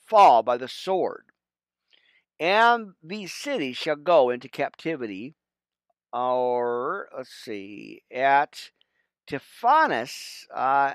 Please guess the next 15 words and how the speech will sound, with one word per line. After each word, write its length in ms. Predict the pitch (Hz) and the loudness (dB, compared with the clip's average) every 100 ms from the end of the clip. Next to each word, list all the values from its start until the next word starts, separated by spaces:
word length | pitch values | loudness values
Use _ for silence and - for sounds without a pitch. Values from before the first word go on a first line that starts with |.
| - | -2
also 720 | 180 214 - 139 120 117 - _ | 0 0 -2 -4 -2 -2 -6 _
the 120 | 117 123 | -12 -12
day 440 | 113 160 160 107 | 0 2 2 0
shall 260 | - 127 113 | -6 -6 -6
be 240 | 113 104 _ _ | -8 -18 _ _
darkened, 600 | - 143 135 - 95 92 _ _ _ _ - | 0 2 2 0 -16 -18 _ _ _ _ -8
when 200 | 139 147 | -6 -2
I 240 | 147 208 | 0 0
shall 220 | 240 - 156 | 0 -4 -4
break 420 | 120 151 202 - | -2 -2 -2 -4
there 220 | 160 160 | -2 -2
the 120 | 156 | -2
yokes 480 | 123 135 175 - - | -6 -2 -2 -6 -14
of 120 | 170 | -12
Egypt, 680 | 135 156 135 98 - _ | -14 -18 -16 -14 -14 _